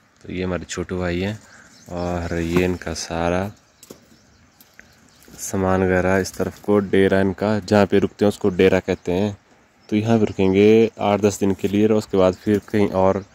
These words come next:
अगली जगह के लिए move कर देंगे, यहाँ से निकल जाएंगे। और भाई, मैं सोया हुआ था यहाँ पे, मैंने ये कपड़े ओढ़े हुए थे, ये एक ऊन का बना हुआ blanket है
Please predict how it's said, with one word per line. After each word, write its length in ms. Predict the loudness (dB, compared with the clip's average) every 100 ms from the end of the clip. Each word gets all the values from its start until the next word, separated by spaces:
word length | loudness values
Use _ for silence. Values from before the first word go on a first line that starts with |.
| -20 -20 -4
अगली 260 | 0 2 4
जगह 200 | 4 2
के 100 | -2
लिए 160 | 0
move 200 | 2 0 0
कर 100 | -2
देंगे, 280 | -2 0 0
यहाँ 120 | -2
से 120 | -2
निकल 280 | -6 -4 -2
जाएंगे। 380 | 0 0 0 -4
और 520 | -6 -20 -20 -12 -2
भाई, 140 | 2
मैं 240 | 6 6 4
सोया 280 | 2 0 0
हुआ 160 | 0
था 120 | -4 -4
यहाँ 300 | -4 -4 -6 -6
पे, 140 | -10 -10 -20 -20 _ -4
मैंने 220 | 0 2
ये 200 | 2 0
कपड़े 340 | 0 0 2 2
ओढ़े 220 | 2 0
हुए 200 | 0 -2
थे, 220 | -2 -4 -4 _ _ -20 -12
ये 440 | -6 2 4 4 2
एक 200 | -2 0
ऊन 200 | 2 2
का 140 | 2 2
बना 220 | 4 4
हुआ 160 | 4 2
blanket 520 | 0 -2 0 -4 -2
है 200 | -4